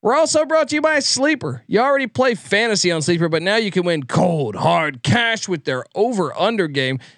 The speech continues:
Just head to sleeper dot com slash S G P on your phone to join the S G P N group, and Sleeper will automatically match your first deposit up to a hundred dollars.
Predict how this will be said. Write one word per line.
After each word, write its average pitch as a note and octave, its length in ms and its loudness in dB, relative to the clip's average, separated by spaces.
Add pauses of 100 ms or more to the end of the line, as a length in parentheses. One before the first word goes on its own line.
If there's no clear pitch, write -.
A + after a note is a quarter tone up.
Just C3+ 160 -2
head F#3+ 160 2
to F#3+ 60 -2
sleeper G3 300 0
dot F#3 200 0
com F#3+ 180 0
slash E3 220 0
S F3 140 0
G E3 160 -2
P E3 200 2
on E3 160 0
your C#3 120 0
phone G3 340 0
to D#3 80 0
join E3 380 -2
the E3 180 0
S E3+ 140 0
G F3+ 100 -2
P F3 180 -2
N D#3+ 120 -2
group, G3+ 180 0
and E3 100 -8
Sleeper A3 280 0
will D#3 220 -2
automatically G#3+ 680 0
match E3+ 300 -2
your D#3+ 80 -4
first F#3+ 240 0
deposit G#3 500 0
up D#3+ 140 -4
to E3 160 2
a G3 60 2
hundred C3+ 340 -2
dollars. B3+ 440 0